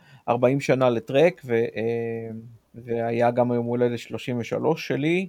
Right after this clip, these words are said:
<laughs> אוי, זה היה מזמן. עצוב. אבל, אה, <laughs> אבל אני זוכר שבדיוק ציינו ארבעים שנה לטרק, גם זה היה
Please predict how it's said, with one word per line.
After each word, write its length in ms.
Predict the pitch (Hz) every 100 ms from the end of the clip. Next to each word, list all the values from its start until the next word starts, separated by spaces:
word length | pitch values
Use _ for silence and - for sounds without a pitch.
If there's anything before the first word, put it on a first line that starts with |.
| -
<laughs> 120 | -
אוי, 300 | 180 175 160
זה 120 | 127
היה 120 | 131
מזמן. 360 | 135 123 147 156 156 151 175 208 240 - 202 - _ -
עצוב. 360 | - 147 127 - 156 156 -
אבל, 360 | 139 175 170
אה, 280 | 165 156 160 170 - - - -
<laughs> 640 | 196 185 - 196 190 170
אבל 120 | 117 139
אני 120 | 147
זוכר 240 | 147 180
שבדיוק 400 | 190 160 143 156
ציינו 360 | - 151 185 151
ארבעים 340 | 117 123 135
שנה 280 | - 139 139
לטרק, 320 | 139 147 160
גם 180 | 135 120
זה 120 | 127
היה 520 | 123 123 123 123 120